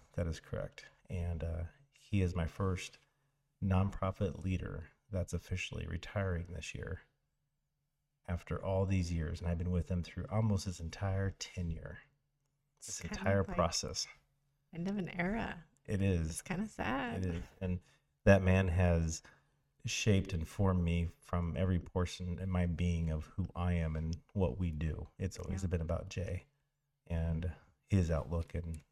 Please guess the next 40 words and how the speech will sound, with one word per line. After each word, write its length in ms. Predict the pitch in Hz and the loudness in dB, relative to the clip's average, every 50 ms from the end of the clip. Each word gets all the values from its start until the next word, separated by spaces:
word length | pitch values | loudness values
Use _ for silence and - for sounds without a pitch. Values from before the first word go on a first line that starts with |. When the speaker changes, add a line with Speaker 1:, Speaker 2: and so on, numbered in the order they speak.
| _ - 101 | _ -2 0
Speaker 1:
his 120 | 98 87 90 | 0 2 2
leadership 440 | 90 85 80 82 - - - - - | 0 0 0 -2 -2 -4 -6 -6 -8
and 80 | - - | -8 -8
what 120 | 73 60 | -8 -8
he 160 | 78 - - | -4 -2 0
has 140 | 101 90 82 | 0 0 2
done 340 | - 85 80 - - 87 - - | 0 -2 -2 -2 -6 -10 -8 -4
with 260 | - 92 90 - - | -2 -2 -2 -2 -2
an 80 | - 95 | -2 -2
organization. 680 | 92 90 92 90 82 87 82 80 - - - - 82 | 0 0 0 0 0 0 -2 -4 -4 -6 -8 -8 -6
And 220 | 71 87 87 87 - - _ _ _ _ _ _ _ _ _ _ _ _ _ _ _ _ _ _ _ _ _ _ _ _ _ _ _ _ _ _ - - | -4 -4 -4 -4 -6 -8 _ _ _ _ _ _ _ _ _ _ _ _ _ _ _ _ _ _ _ _ _ _ _ _ _ _ _ _ _ _ 0 0
it's 160 | 113 - - | 0 2 2
amazing 360 | 92 90 87 82 82 80 80 | 0 2 0 0 0 -2 -2
to 40 | 82 | -2
me. 200 | 82 82 82 80 - - _ _ _ _ _ _ _ _ - | 0 -2 -2 -2 -4 -10 _ _ _ _ _ _ _ _ -14
So, 520 | - - - 87 82 80 80 80 80 78 71 - _ - | -8 -2 -2 0 0 2 0 0 0 -2 -6 -10 _ -6
you 140 | - 92 82 | -2 -2 0
know, 120 | 80 80 | 0 0
Jason's 400 | 80 - 95 90 87 - 90 82 | 2 4 4 4 4 2 0 2
Heart, 320 | - 87 90 90 92 - - - - - _ _ _ _ _ _ _ | 4 4 4 4 2 -2 -10 -20 -20 -20 _ _ _ _ _ _ _
Jay, 360 | - - 85 82 85 87 85 - - - _ _ - | -2 0 0 2 2 0 -2 -4 -6 -14 _ _ -8
real 160 | - 90 92 | -4 -4 -4
name 160 | 90 92 90 | -2 -4 -2
Jason, 460 | - 98 98 98 - - 98 92 92 | 0 2 2 2 2 0 -2 -2 -2
but, 180 | 80 - - - - | -2 -2 -2 -4 -4
yeah, 280 | 85 80 76 82 87 | -6 -4 -2 0 2
Speaker 2:
<laughs> 260 | - 196 208 - - - | 4 4 4 4 0 -2
Speaker 1:
but 140 | 87 82 | -4 -2
it 80 | 80 80 | -2 -2
is. 160 | 87 85 82 78 | -2 0 -2 -2
But 120 | 76 78 | -4 -6
at 180 | 71 - - - | -6 -8 -8 -12
the 300 | 90 - - - - 110 | -14 -12 -12 -4 2 6
end 160 | 104 98 90 | 6 6 6
of 120 | 95 87 82 | 6 4 4
the 80 | 82 | 2
day, 200 | - 85 85 - 170 | 2 2 2 2 0
it's, 300 | 170 160 - - - - _ _ - | -2 -4 -4 -6 -8 -8 _ _ -12
it's, 260 | - 92 92 - - | -10 -10 -8 -6 -4
um, 360 | 90 87 87 85 87 90 85 | -4 -2 -2 -2 -4 -4 -6